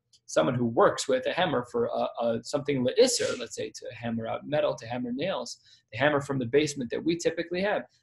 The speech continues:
that's not allowed, says Rabbi Yehuda. So says the Gemara, Kasavar, what does that indicate that Rabbi Yehuda holds? This is Rabbi Yehuda,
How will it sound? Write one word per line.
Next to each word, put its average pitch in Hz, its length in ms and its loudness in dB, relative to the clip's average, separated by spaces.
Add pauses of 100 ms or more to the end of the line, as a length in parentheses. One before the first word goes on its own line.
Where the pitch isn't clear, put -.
(120)
that's 190 260 4
not 175 200 6
allowed, 180 340 2
says 117 200 -4
Rabbi 113 140 -2
Yehuda. 107 280 -8 (320)
So - 120 -8
says 160 260 4
the 135 80 -2
Gemara, 147 360 2
Kasavar, 117 680 -2
what 156 140 6
does 208 140 2
that 151 160 4
indicate 160 420 2
that 135 60 -2
Rabbi 120 160 -2
Yehuda 156 300 0
holds? 101 440 -8 (720)
This 123 220 -6
is 120 100 -2
Rabbi 113 140 0
Yehuda, 113 420 -2